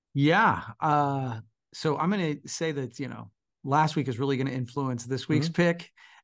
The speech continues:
Speaker 1: And
Speaker 2: Mm-hmm.
Speaker 1: Joe Burrow looks like he is back. Uh, they, they
Speaker 2: Yeah.
Speaker 1: really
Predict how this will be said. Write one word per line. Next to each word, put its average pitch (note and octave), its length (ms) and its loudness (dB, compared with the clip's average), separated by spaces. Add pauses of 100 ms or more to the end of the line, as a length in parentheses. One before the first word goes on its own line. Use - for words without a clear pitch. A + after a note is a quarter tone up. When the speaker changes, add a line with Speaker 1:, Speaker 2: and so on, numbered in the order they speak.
(120)
Speaker 1:
And C3+ 240 -2
Speaker 2:
Mm-hmm. E3+ 100 -4
Speaker 1:
Joe C#3+ 240 2
Burrow C#3+ 440 2
looks B2+ 300 -4
like C3 200 -6
he C3+ 180 -2
is B2+ 360 -6
back. A#2+ 720 -2 (300)
Uh, B2+ 540 -4
they, C3 220 -2 (320)
they B2 100 -4
Speaker 2:
Yeah. D3 80 -4
Speaker 1:
really C3 500 0